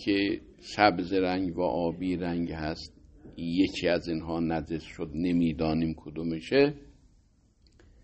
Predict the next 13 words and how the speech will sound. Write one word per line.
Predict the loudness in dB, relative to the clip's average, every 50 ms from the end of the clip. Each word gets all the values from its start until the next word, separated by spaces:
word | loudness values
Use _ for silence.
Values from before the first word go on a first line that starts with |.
| _ _ -20 -20 -20 _ _ _ _ _ _ _ -20 _ -12 0 6
در | 8 8 8 8
اینها | 8 6 8 8 8
اگر | 8 8 8 6 6 6
بخواهیم | 6 4 4 4 4 4 4 4 4 4 4 2 2 -2 -6 -12 -16 -12 -12
اصالت | -12 -4 0 2 4 4 4 2 -2 -4 -8 -12
الطهاره | -12 -12 -10 -8 -6 -4 0 0 0 2 0 0 -4
جاری | -4 -4 -2 -2 -2 -2 -2 -4 -4
بکنیم، | -4 -6 -8 -8 -6 -4 2 4 6 6 6 6 4 2 -4 -12 -18 -20 -20 -20 _ _ _ -20 _ -20 -20 _ _ _ _ _ -20 _ _ _ _ -20 -20 -20 _ -20 _ -8 -2
نمیتونیم | 0 6 8 10 10 10 8 6 4 0 -2 -4 -2 -2 -2
اصالت | -4 -6 -6 -6 -4 -4 -4 -6 -8 -10
الطهاره | -14 -14 -14 -12 -10 -6 -6 -4 -4 -4 -4 -6 -6
جاری | -6 -6 -6 -6 -6 -8 -10
بکنیم. | -12 -14 -14 -14 -14 -14 -14 -16 -18